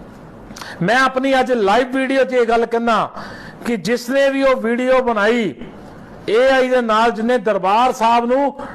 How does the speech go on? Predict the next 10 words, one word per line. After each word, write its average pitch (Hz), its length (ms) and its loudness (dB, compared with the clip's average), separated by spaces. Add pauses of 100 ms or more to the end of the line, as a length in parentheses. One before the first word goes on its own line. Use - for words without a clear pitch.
(240)
ਢੇਰ 226 260 4
ਢੇਰੀ 262 280 2
ਹੁੰਦਾ 220 300 0 (160)
ਆ 247 100 2
ਦਿਖਾਇਆ, 233 640 2 (1000)
ਉਸ 262 260 0
ਸ਼ਖਸ 247 440 -2
ਦਾ 247 200 2
ਪਤਾ 254 400 0
ਦੱਸਣ 240 340 0